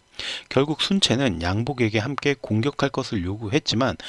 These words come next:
강화를 기대하고 있던 양복은 이를 거절하게 됩니다. 자, 그러니까 이미 좀 심하게 패퇴해서, 어, 고조선군이 위험하다라는 사실에 좀 일찍 눈을 떴던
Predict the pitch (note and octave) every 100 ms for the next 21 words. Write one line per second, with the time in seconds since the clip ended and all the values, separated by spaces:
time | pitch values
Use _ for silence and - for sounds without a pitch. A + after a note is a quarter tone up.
0 | - - - - G2 B2 D#3+ F3+ - -
1 | C3 A#2+ A#2+ A2+ A2+ G2 F2 E2 E2+ E3
2 | E3+ G#2+ C#3 - - F#2 A#2+ C#3+ D3 A2+
3 | F#2+ - - - - - - - - G2+
4 | G#2+ A#2+ A2+ F#2+ - A2+ C#3+ D3 D#3+ E2+
5 | - _ - - - - C#3+ E3 - _
6 | _ _ - - - - G3 F#3 D#3+ C#3+
7 | - D#3 - D3+ D3+ D#3 A#2+ A#2 F2 _
8 | - - - - - E2 - _ _ _
9 | _ - _ _ - B2 C#3+ C3+ C3+ A#2
10 | G2 C#3+ F3 - F2 F#2+ C3 D3+ C#3 C3
11 | G#2 _ _ - - _ - G#2+ G#2 G#2+
12 | G#2+ G#2+ C3 B2+ - A#2 A2 C#3+ E3 E3
13 | - F2 E2+ _ _ _ - A#2+ A#2+ C3+
14 | G2+ G#2 A#2 A#2 C3 F2 A#2